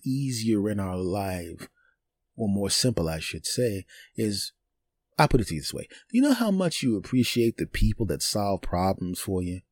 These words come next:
Right? When you start getting a little bit of money, the first thing you start doing is you start eliminating things you don't want to do,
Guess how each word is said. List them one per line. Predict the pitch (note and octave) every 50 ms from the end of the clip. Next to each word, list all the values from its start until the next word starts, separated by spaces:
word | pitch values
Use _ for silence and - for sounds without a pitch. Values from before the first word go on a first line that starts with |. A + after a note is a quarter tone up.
| _ _ _ _ _ _ _ _ _ _
Right? | - B2+ C3+ B2+ - - _ _ _
When | - C3+
you | C3+
start | - - E3 D#3 C#3
getting | E3+ D3+ C3+ C3
a | B2
little | B2 B2 A#2+
bit | A2 A#2 A#2
of | A2
money, | A2 A2+ A2+ A2+ A2 G#2+
the | G2+ G2+ G2+
first | - - - C#3+ C#3+ C#3 -
thing | - B2
you | A#2+ A#2 A2+
start | A2 - A#2 G#2 G2+ F#2
doing | F#2+ A2 G#2+ G#2 G2
is | F#2+ E2+
you | G2 G2+
start | - - A#2 G#2
eliminating | G2 F#2+ F#2+ G#2+ C3+ D3+ D#3+ D#3+ D#3 D3+ D3 C#3+ C#3 C#3+ C#3+
things | C3+ - - C#3 C3 B2+ B2 A#2+ A#2+ A#2+ B2 - - - - - - - _
you | _ - F2 F2 G#2+ C3+ C3+
don't | B2 A#2+ A#2 A2+ G2+
want | G2 G#2+ G#2+ G#2 G2 -
to | F#2+ F2
do, | D#2 F#2 G2+ G2 F2 D2+ C2 - - -